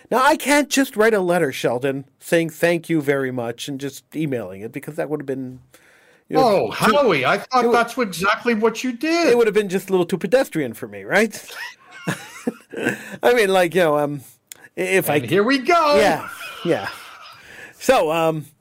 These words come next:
Speaker 1: I, <laughs> I wrote a letter to Gary Slaight.
Speaker 2: Radio Volume One by Howie Soberger, available now.
Speaker 1: <laughs> I wrote a letter to Gary Slaight, and I wrote,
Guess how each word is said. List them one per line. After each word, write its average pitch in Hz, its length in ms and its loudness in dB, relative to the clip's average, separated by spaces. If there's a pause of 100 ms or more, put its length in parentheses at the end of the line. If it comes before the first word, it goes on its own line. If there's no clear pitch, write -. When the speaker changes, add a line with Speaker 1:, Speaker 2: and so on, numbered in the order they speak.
(280)
Speaker 1:
I, - 160 -2 (500)
<laughs> - 300 -20
I 220 560 0
wrote 233 200 2
a 392 80 4
letter 175 420 0 (880)
to 208 120 4
Gary 180 300 4
Slaight. 165 100 -10
Speaker 2:
Radio 196 400 0
Volume 180 520 0
One 151 260 -4
by 123 240 -4
Howie 160 320 -2
Soberger, 131 560 -8
available 131 460 -10
now. 120 440 -10
Speaker 1:
<laughs> - 640 -8
I - 140 -4
wrote 254 200 4
a 240 80 4
letter 190 200 2
to 156 100 -6
Gary 139 280 0
Slaight, 110 380 -10
and 135 100 -6
I 147 60 0
wrote, 151 340 2